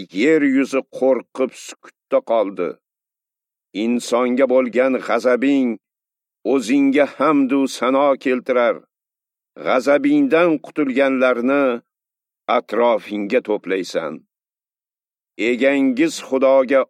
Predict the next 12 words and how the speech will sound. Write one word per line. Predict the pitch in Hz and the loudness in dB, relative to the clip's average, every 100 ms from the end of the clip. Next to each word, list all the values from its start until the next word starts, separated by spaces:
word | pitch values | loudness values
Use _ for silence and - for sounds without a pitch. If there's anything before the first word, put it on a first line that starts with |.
| - | -2
ontingizni | 117 135 127 - 127 117 120 95 120 - | 0 0 -2 -2 -2 0 -4 -2 -4 -2
ado | 110 95 123 110 | -2 0 0 0
qilinglar. | 117 110 107 101 101 78 - _ _ _ _ _ _ _ _ _ | -2 -2 -2 0 -2 -2 -10 _ _ _ _ _ _ _ _ _
Qo'rqinchli | - 139 131 - 143 139 - 139 151 | 0 0 0 -2 -2 0 0 2 2
Xudoga | 143 135 139 143 127 143 156 135 - _ _ _ _ _ - | 2 2 2 2 2 2 4 2 0 _ _ _ _ _ -2
atrofidagilari | 123 131 135 139 135 135 135 131 135 135 143 151 135 123 _ _ _ _ - | 0 2 2 4 4 2 0 0 2 4 4 4 2 -2 _ _ _ _ -20
hadyalar | - 123 139 127 135 143 143 160 131 - | -4 0 2 2 2 4 4 2 0 -2
olib | 131 123 113 | 0 0 -2
kelsinlar. | - 113 98 - 92 95 90 90 - _ _ _ _ _ _ _ _ _ _ | -4 -4 -4 -6 -6 -4 -2 -2 -4 _ _ _ _ _ _ _ _ _ _
Xudo | - 92 123 151 147 120 - _ _ _ _ _ _ | -8 0 2 4 2 0 -10 _ _ _ _ _ _
takabbur | 117 120 135 135 107 90 156 208 | -4 -2 2 0 0 -4 -2 -2
shahzodalarni | 175 - 139 139 107 139 135 135 131 123 120 | -4 -2 0 0 2 2 4 4 2 2 0